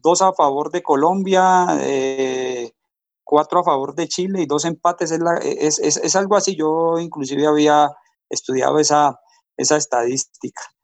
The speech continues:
Pero Chile es un, Chile es un, un colectivo que también permite, que también permite que se juegue bien al, al fútbol, o sea que eso también nos, nos, nos, nos, nos, nos, nos genera como mucha más, mucha más facilidad.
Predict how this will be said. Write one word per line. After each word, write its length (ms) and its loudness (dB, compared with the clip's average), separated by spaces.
Pero 180 2
Chile 440 -4
es 140 -6
un, 320 -6
Chile 260 0
es 100 0
un, 120 0
un 760 -2
colectivo 560 -2
que 140 -2
también 360 -2
permite, 840 0
que 100 -2
también 380 -2
permite 480 0
que 100 0
se 120 -4
juegue 320 0
bien 240 2
al, 320 0
al 160 -6
fútbol, 480 0
o 60 -16
sea 180 0
que 120 -2
eso 200 -2
también 340 -4
nos, 260 2
nos, 340 -6
nos, 220 -10
nos, 400 -12
nos, 440 -8
nos, 600 -8
nos 180 -6
genera 320 -2
como 160 -10
mucha 360 -4
más, 300 2
mucha 520 -4
más 180 0
facilidad. 560 -2